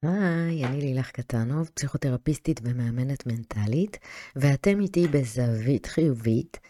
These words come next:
התוכנית שבה אני מדברת על איזשהו עניין או איזשהו אתגר שרבים מאיתנו מתמודדים איתו, ונותנת איזה טיפ מעשי, איזה כלי להתמודדות, אה,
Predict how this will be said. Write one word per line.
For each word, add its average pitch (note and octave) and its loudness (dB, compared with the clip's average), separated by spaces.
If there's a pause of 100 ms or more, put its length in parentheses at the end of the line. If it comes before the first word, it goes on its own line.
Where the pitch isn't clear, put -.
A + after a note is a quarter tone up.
(200)
התוכנית G#3+ 0
שבה D#3+ 2
אני D#3+ 0
מדברת C3+ 2
על B2 2
איזשהו A#2+ -4
עניין F#3 2
או C#3 -2
איזשהו A#2 -4 (140)
אתגר F3 4
שרבים C3 2
מאיתנו C3 -2
מתמודדים A2 -4
איתו, F#3+ 0 (200)
ונותנת F#3+ 2
איזה A#2+ 2
טיפ A#3 2
מעשי, G#3+ 4
איזה A#2+ 2
כלי G#3 6
להתמודדות, F#3 4 (880)
אה, D#3+ 0